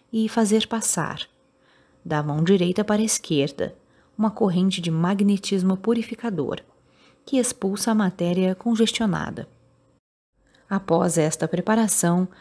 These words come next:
a pessoa que vai efetuar a cura procura derramar o seu fluido magnético e o seu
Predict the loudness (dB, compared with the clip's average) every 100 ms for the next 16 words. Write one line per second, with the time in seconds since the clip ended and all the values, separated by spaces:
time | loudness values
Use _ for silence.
0 | -12 -6 -4 -2 0 2 2 2 0 0
1 | 0 0 -2 -4 -2 -2 -2 -4 -2 0
2 | 2 0 -6 _ _ _ -4 0 2 4
3 | 2 2 2 2 2 0 0 -2 -4 -4
4 | -2 0 0 0 2 2 2 0 -2 -4
5 | -2 -2 -2 -2